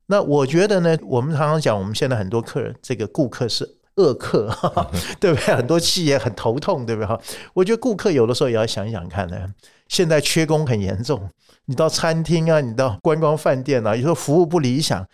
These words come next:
其实也不是他们做不好嘛，就是没有办法嘛，就是这个 demand 要求人不够嘛，哈，素质训练不足嘛，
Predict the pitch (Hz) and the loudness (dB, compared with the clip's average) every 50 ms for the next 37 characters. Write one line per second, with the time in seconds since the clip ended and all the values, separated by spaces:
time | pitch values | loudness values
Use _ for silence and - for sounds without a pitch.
0 | _ _ _ - - 190 190 - 202 190 190 170 143 123 117 - 175 - 220 143 | _ _ _ -6 -2 -2 0 0 0 -2 0 2 2 2 2 2 0 0 0 0
1 | 170 156 156 156 147 165 175 - _ _ _ - - 147 120 110 - - 90 85 | 0 0 0 -2 -6 -8 -12 -16 _ _ _ -4 -2 -2 -2 -2 -6 -10 -10 -12
2 | 80 - 107 - _ - - - - - 220 - 208 180 156 180 226 170 123 - | -12 -14 -16 -18 _ -20 -20 -10 -6 -4 -4 -4 -4 -2 0 2 2 2 2 0
3 | 220 190 139 110 92 95 92 92 95 110 127 165 170 165 156 131 101 - - - | 0 0 0 0 -2 -4 -6 -6 -8 -10 -6 -4 -2 -2 -2 -2 -4 -8 -10 -10
4 | - 165 156 147 143 - 143 127 117 143 175 160 139 131 143 151 151 160 170 160 | -8 -6 -4 -6 -4 -4 -2 -2 0 2 2 2 2 2 2 2 2 2 2 0
5 | - - 104 107 117 120 113 104 110 135 160 160 160 - - 160 - 233 208 147 | -2 -4 -6 -6 -4 -2 -2 -2 -2 -2 -6 -8 -8 -8 -10 -6 -2 0 0 0
6 | 101 92 90 98 104 - - - - - - - 139 123 113 - - 190 156 131 | 0 -2 -4 -6 -8 -10 -14 -18 -20 -12 -6 -2 -2 0 0 0 0 0 -2 -2
7 | 113 113 117 117 120 123 117 - - - - - - 202 160 143 147 143 123 123 | -2 -4 -4 -2 -2 -4 -4 -6 -10 -8 -4 -2 0 2 2 2 2 2 2 0
8 | 123 117 - - 110 95 92 101 101 92 | -2 -6 -6 -6 -6 -8 -6 -6 -8 -8